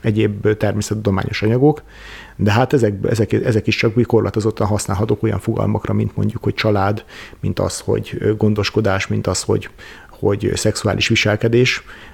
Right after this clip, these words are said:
Ö, ha például azokra a korai tárgyakra gondolunk, mint a Willendorfi Vénusz, meg a különböző ilyen,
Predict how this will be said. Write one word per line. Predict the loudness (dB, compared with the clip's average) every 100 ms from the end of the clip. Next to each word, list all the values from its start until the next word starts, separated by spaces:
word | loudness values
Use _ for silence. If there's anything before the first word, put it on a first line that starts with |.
| -8
Ö, | 0 4 6 6 6 6 6 6 6 4 0 -8 -20
ha | -6 0
például | 2 4 4 4
azokra | 4 0 2 2
a | 2 0 -6 -14 0
korai | 2 2 0
tárgyakra | 0 -2 0 -2 -2
gondolunk, | 0 0 0 0 0
mint | 0 2
a |
Willendorfi | 4 4 2 0 0 0
Vénusz, | 2 2 2 -2
meg | -2 -2
a |
különböző | 0 2 2 2 2 2
ilyen, | 4 2 2